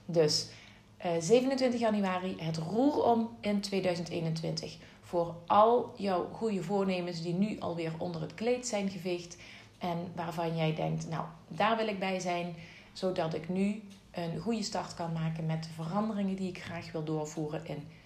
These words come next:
tweeduizend eenentwintig." En het hoeft echt niks groots of heftigs te zijn. Als jij één bepaald onderwerp heel graag wil aanpakken om veranderingen door te voeren, dan moet je bij die workshop zijn, want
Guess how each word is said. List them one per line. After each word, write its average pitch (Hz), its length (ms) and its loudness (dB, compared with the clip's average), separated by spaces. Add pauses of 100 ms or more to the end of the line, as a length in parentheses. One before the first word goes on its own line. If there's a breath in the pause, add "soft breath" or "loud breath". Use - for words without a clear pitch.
(260 loud breath)
tweeduizend 160 460 0
eenentwintig." - 680 -6 (280 loud breath)
En 190 80 -2
het 185 100 -4
hoeft 190 160 -6
echt 208 240 2
niks 247 260 2
groots 240 380 2
of 214 100 -4
heftigs 220 480 -2
te 196 80 -8
zijn. 175 380 -4 (640 loud breath)
Als 170 220 -2
jij 180 440 0
één 247 300 0
bepaald 196 460 -4
onderwerp 180 640 -2
heel 202 220 -4
graag 180 360 -6
wil - 180 -8
aanpakken 160 540 -10 (720)
om 156 120 -2
veranderingen 190 680 -2
door 175 220 -6
te - 100 -12
voeren, 151 400 -10 (920 loud breath)
dan 170 640 6
moet 247 220 4
je 233 60 -2
bij 190 120 4
die 180 140 2
workshop 190 360 0
zijn, 170 480 -2
want 165 420 0